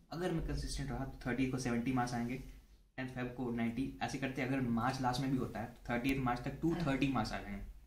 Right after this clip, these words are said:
और ट्वेंटियथ मार्च तक, अ, वन सेवेंटी, टू वन एटी लाने का try करूँगा। ये bare minimum goals हैं।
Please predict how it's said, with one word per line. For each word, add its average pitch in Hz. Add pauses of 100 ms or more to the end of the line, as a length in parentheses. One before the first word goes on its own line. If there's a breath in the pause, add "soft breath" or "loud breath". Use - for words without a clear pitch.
(240)
और 117
ट्वेंटियथ 123
मार्च 117
तक, 110 (640)
अ, 107 (920)
वन 139
सेवेंटी, 135
टू 127
वन 123
एटी 120
लाने 117
का 113
try 107
करूँगा। 113 (2000)
ये 135
bare 127
minimum 127
goals 107
हैं। -